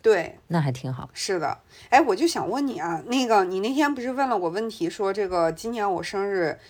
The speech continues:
Speaker 1: 给自己买了什么吗？然后这个，
Speaker 2: 嗯。
Speaker 1: 之前我的那个好朋友菊菊也问过我这个问题，然后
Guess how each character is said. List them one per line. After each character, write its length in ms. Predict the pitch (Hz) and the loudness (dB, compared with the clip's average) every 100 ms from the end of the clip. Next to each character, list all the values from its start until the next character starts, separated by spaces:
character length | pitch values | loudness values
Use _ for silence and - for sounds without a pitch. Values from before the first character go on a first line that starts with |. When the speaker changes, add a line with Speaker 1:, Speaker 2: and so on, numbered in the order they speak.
| - | -12
Speaker 1:
给 120 | - | -6
自 140 | 160 190 | -4 -4
己 100 | 190 | -4
买 240 | 208 - | -2 -2
了 120 | - | -4
什 120 | 185 143 | -6 -8
么 140 | 135 | -10
吗？ 160 | 101 - _ - - | -12 -14 _ -20 -6
然 120 | - 185 | 0 2
后 480 | 202 180 170 147 110 - - 180 | 4 4 4 0 -4 -10 -2 4
这 100 | 175 | 6
个， 440 | 175 180 156 139 120 | 6 4 2 0 -6
Speaker 2:
嗯。 80 | - _ - | -10 _ -6
Speaker 1:
之 120 | 294 | -2
前 400 | 302 190 175 208 - | 2 2 0 -4 -4
我 140 | 190 | -4
的 140 | 160 165 | -2 -2
那 140 | 190 | -2
个 180 | 202 175 | 0 2
好 160 | - 165 | 2 0
朋 160 | 175 | 0
友 100 | 196 202 | -2 -2
菊 180 | 175 | -4
菊 240 | 160 202 185 120 | -4 -2 -4 -4
也 180 | 170 147 | -4 -2
问 180 | 190 | -2
过 120 | 185 170 | 0 -4
我 100 | - | -4
这 120 | 156 | -6
个 80 | 147 | -6
问 160 | 156 | -8
题， 280 | 156 - - - - - - | -10 -10 -12 -14 -20 -16 -2
然 160 | 175 | -2
后 380 | 185 202 180 170 | 2 4 4 2